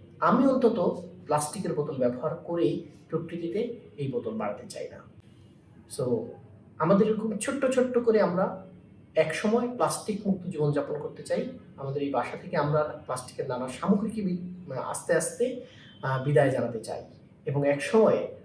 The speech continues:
আমরা ঘোষণা করতে চাই যে আমাদের বাসা প্লাস্টিক মুক্ত। কতটা আমরা পারলাম, সেই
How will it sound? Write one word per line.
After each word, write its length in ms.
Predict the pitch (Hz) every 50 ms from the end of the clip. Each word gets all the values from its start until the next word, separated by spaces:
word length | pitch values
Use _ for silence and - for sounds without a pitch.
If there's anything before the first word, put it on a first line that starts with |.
| - -
আমরা 200 | - 139 135 135
ঘোষণা 360 | 127 - 151 147 - 170 170
করতে 300 | 165 165 147 - 135 120
চাই 200 | - 120 113 113
যে 100 | 113 117
আমাদের 280 | 110 110 113 113 120 -
বাসা 360 | 120 117 - - - 196 226 - - - - - -
প্লাস্টিক 400 | - 101 101 - - - - -
মুক্ত। 240 | - - - - - - - - - - - - -
কতটা 280 | - 208 208 - 254 254
আমরা 160 | 247 247 254
পারলাম, 580 | 254 240 220 214 214 233 247 247 285 277 - - - - - - - - -
সেই 480 | - - 196 190 190 190 190 - -